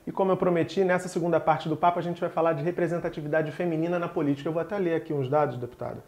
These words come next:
Em dois mil e dezesseis, as mulheres representaram oitenta e seis por cento dos dezoito mil e quinhentos candidatos que não receberam votos nas eleições. Dezoito,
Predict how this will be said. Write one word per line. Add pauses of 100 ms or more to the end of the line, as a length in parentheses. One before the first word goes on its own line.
(240)
Em
dois
mil
e
dezesseis,
as
mulheres
representaram
oitenta
e
seis
por
cento
dos
dezoito
mil
e
quinhentos
candidatos
que
não
receberam
votos
nas
eleições. (380)
Dezoito,